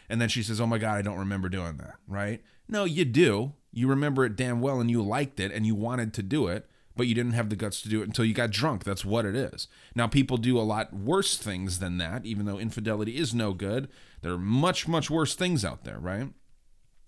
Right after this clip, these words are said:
Um, but the idea that false memories are, are just so prevalent, I think, is very dangerous. Yes, kids have imaginations and things like that, but,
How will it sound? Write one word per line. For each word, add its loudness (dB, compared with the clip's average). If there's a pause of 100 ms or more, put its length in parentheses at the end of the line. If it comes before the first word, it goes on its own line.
(140)
Um, -2 (640)
but 0
the 0
idea 4
that 0
false 0
memories 0
are, -2
are -2
just -2
so 0
prevalent, 0
I -2
think, -2
is -2
very -2
dangerous. -6 (440)
Yes, 2
kids 2
have 2
imaginations 2
and 0
things 0
like -2
that, -4
but, 0